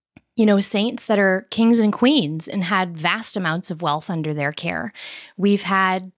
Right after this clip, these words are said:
saints that came from wealthy families that renounced it and became religious, and they took vows to poverty.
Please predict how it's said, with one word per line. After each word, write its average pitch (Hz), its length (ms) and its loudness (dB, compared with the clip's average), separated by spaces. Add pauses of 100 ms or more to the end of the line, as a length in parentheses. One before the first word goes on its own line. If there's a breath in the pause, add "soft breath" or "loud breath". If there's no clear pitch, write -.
(160)
saints 185 520 -2
that 180 300 -2
came 190 220 -4
from 185 180 -4
wealthy 180 300 0
families 185 480 0
that - 160 -2
renounced 214 540 0
it - 300 -8
and 185 380 -2
became 202 360 0
religious, 202 640 2
and 185 100 -4
they 175 60 -4
took 190 200 -4
vows 165 600 -2
to 180 100 -8
poverty. 226 680 -8